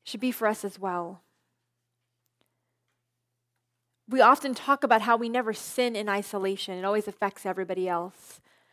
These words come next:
But we're also not saved in isolation. We don't praise in isolation. It's all for the good of others. It's always so others can see what God has done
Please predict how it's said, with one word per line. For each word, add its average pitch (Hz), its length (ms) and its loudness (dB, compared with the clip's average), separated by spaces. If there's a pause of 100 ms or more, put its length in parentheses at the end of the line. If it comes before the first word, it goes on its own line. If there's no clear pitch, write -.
(120)
But - 80 2
we're 254 80 12
also 247 260 8
not 240 220 2
saved 226 400 4
in 202 80 -2
isolation. 180 840 -8 (680)
We 233 40 -18
don't 262 200 0
praise 220 440 2
in 202 100 -4
isolation. 190 880 -8 (920)
It's - 200 -10
all 247 240 8
for 233 240 -2
the 208 80 -2
good 208 180 -2
of 214 140 -2
others. 190 420 -6
It's - 180 -6
always 240 420 6
so - 160 -8 (100)
others 254 420 0
can 240 180 -8
see 247 640 -8 (300)
what - 160 -20
God 226 280 0
has 208 200 -10
done 208 400 -6